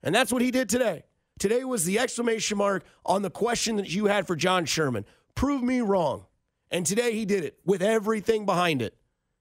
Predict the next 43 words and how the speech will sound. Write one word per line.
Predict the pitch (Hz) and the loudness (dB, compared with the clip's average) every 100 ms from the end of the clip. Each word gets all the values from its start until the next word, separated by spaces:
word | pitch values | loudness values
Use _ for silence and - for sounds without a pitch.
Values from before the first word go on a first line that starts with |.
| _ _ _ _ _ - | _ _ _ _ _ -6
Yes, | 190 240 208 | -2 0 0
there's | 220 220 | -2 0
stadium | - 220 202 190 | 0 0 0 -2
talk. | 147 175 151 | 0 0 0
There's | 208 226 | 0 0
all | 202 220 226 | 0 2 2
that | 220 208 | 0 -2
sort | - 208 | -2 -2
of | 190 | 0
stuff. | - 190 170 - - - | 0 0 -2 -4 -14 -4
Yes, | 226 226 - | -2 -2 -6
you | 226 | -6
could | 214 | -4
say | 151 226 214 | -4 -2 -2
that | 196 185 | -2 -2
there | 208 208 | 0 2
is | 190 160 | 0 0
a | 175 139 - - | 0 -2 -8 -10
sort | - 240 | -2 0
of | 226 | 0
conspiracy | - 180 - 233 233 185 180 | -2 -4 -2 -2 0 -2 -4
theory | 151 196 185 165 | -4 -2 0 0
that | 165 - - _ | -2 -4 -18 _
Bobby | - 208 240 | 0 0 2
Witt | 226 185 | -2 -2
Junior | 185 226 190 | -2 0 0
wouldn't | 175 226 220 | 0 0 0
have | |
signed | - 233 214 185 | 0 2 2 2
if | 160 | 0
they | 185 | 0
weren't | 220 233 | 0 0
gonna | 220 | -2
get | 220 | 0
a | 202 | -2
sta-, | - | -4
they | 220 285 | -2 0
were | 269 | 2
already | 269 262 262 247 | 0 0 -2 0
gonna | 240 220 | 0 0
get | 196 | 0
a | 165 | -2
stadium. | - 180 156 123 | 0 2 2 -2